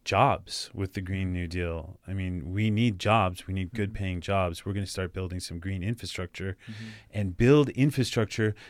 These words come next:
Speaker 1: that ultimately makes our lives cheaper anyways, because, like, you, you get in a solar array and you get in wind power and,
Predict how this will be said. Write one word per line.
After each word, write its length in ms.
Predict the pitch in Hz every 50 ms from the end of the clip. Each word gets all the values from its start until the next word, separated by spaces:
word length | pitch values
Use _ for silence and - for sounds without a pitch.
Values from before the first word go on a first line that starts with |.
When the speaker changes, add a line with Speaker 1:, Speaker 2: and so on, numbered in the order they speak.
| - -
Speaker 1:
that 140 | 117 117 -
ultimately 540 | 117 143 143 160 151 135 120 120 117 117
makes 400 | 113 110 117 123 139 135 - - - - _ _ _ _ _ _ _ _
our 560 | - 113 120 131 135 135 127 120 120 117 110 - _ _ _ _ _ _ _ -
lives 520 | 95 110 123 127 127 113 104 92 - -
cheaper 540 | - - - 135 143 135 - 113 107 - - -
anyways, 600 | 120 143 170 165 123 95 82 78 78 - - -
because, 320 | - - - 117 101 95
like, 200 | 113 110 101 - - - - - - - - _ -
you, 200 | 104 120 127 87 -
you 120 | 104 120
get 220 | 117 110 127 131
in 160 | 131 139 139 135
a 80 | 117
solar 500 | 110 - - 131 123 123 123 117 113 107
array 400 | 104 117 127 127 123 120 120 120
and 80 | 107 101
you 60 | 98
get 120 | 95 104 104
in 200 | 104 98 95 95
wind 360 | 104 117 123 123 120 120 117
power 680 | - 117 117 117 113 113 110 113 110 110 110 110 104 -
and, 440 | - 107 98 95 95 92 92 90 92